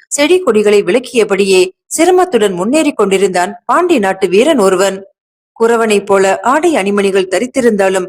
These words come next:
அவனது திண்மை மிகுந்த தோள்களும் பாண்டி வீரர்களுக்கே உரிய கூரிய கழுகு பார்வையும் கொண்டல் வண்ண மேனியும் அவனது பின்புலத்தை மறைக்காமல் காட்டிக் கொடுத்தன.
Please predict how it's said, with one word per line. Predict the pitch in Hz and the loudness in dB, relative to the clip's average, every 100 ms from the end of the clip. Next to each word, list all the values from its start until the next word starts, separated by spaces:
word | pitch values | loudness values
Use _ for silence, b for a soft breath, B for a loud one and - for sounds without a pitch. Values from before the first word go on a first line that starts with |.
| - _ | -12 _
அவனது | 262 285 320 269 240 | -4 0 0 -2 -2
திண்மை | 226 320 370 | -2 0 2
மிகுந்த | 254 202 202 185 | 2 0 0 -2
தோள்களும் | 185 196 214 208 190 202 _ - | 0 0 2 0 -2 -8 _ -2
பாண்டி | 302 370 349 | 0 2 2
வீரர்களுக்கே | 202 202 220 220 214 294 311 | 4 2 2 0 -2 0 0
உரிய | 196 202 196 180 - - | 2 2 2 0 -4 -6
கூரிய | 285 302 277 208 | 0 2 2 0
கழுகு | 202 247 320 339 | 0 0 0 0
பார்வையும் | 196 190 196 196 190 B B _ | 0 0 2 0 -2 B B _
கொண்டல் | 269 320 370 294 | 0 2 2 2
வண்ண | 202 196 | 0 -2
மேனியும் | 175 190 226 202 185 180 _ | -2 0 0 0 -2 -4 _
அவனது | - 294 294 226 185 | -4 -2 0 0 0
பின்புலத்தை | 196 302 302 220 - 190 190 | -2 0 0 0 0 -2 -2
மறைக்காமல் | 196 214 214 214 190 185 | 0 0 0 -2 -2 -2
காட்டிக் | 233 - 349 202 | -2 0 -2 0
கொடுத்தன. | 196 196 190 196 | -2 -2 -2 -2